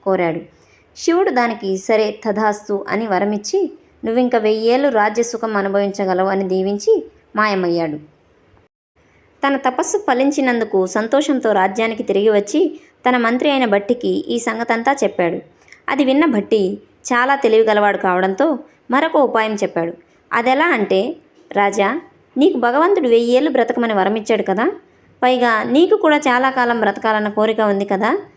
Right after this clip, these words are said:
కనుక నేను చెప్పే ఉపాయం ఎలా అంటే, ఒక సంవత్సరంలో ఆరు నెలలు మాత్రమే నీవు రాజ్యపాలన చేసి, మిగిలిన ఆరు నెలలు బయట దేశాటనం చేస్తూ కాలం గడిపితే శివుడు నీకిచ్చిన ఆయుర్దాయం రెట్టింపవుతుంది.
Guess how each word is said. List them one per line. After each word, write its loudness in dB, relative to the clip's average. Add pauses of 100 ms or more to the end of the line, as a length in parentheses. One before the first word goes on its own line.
(280)
కనుక 0
నేను 2
చెప్పే 0
ఉపాయం 0
ఎలా 2
అంటే, -2 (320)
ఒక 0
సంవత్సరంలో 0
ఆరు 2
నెలలు 2
మాత్రమే 0
నీవు 2
రాజ్యపాలన 0
చేసి, -4 (600)
మిగిలిన 4
ఆరు 2
నెలలు 2 (260)
బయట 0
దేశాటనం 2
చేస్తూ 0
కాలం 0
గడిపితే 0 (260)
శివుడు 2
నీకిచ్చిన 0
ఆయుర్దాయం 2
రెట్టింపవుతుంది. -2